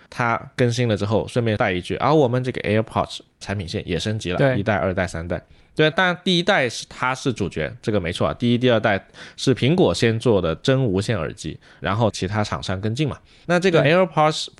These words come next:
Speaker 1: Four有什么新的功能呢？我看起来大部分是软件上的新功能，这个硬件上除了一个主动降噪，还有一个无线充电之外，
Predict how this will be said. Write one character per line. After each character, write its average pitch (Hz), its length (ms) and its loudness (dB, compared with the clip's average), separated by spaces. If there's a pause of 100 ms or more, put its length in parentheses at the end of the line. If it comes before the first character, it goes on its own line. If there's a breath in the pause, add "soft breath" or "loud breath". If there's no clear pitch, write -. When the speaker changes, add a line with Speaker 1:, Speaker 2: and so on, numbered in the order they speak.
Speaker 1:
Four 139 280 4 (340 soft breath)
有 110 260 4
什 110 160 -2
么 95 360 0
新 127 240 -2
的 117 80 4
功 117 200 2
能 104 120 0
呢？ 131 200 0 (640 loud breath)
我 110 280 4
看 170 280 -2
起 104 180 -4
来 71 260 -2
大 - 260 0
部 143 160 2
分 120 240 0
是 101 300 0
软 90 320 0
件 156 320 2
上 101 420 -2
的 - 260 2
新 107 240 0
功 98 160 -2
能， 71 220 -8
这 - 100 -6
个 147 140 0
硬 170 320 2
件 104 240 2
上 92 260 -2 (300 loud breath)
除 123 220 4
了 139 160 6
一 110 160 0
个 120 240 4
主 98 340 2
动 139 240 0
降 131 220 0
噪， - 180 0 (420 soft breath)
还 - 200 -2
有 101 180 6
一 92 100 0
个 110 160 4
无 90 300 0
线 120 500 0
充 151 220 -2
电 170 180 2
之 156 120 2
外， 175 200 4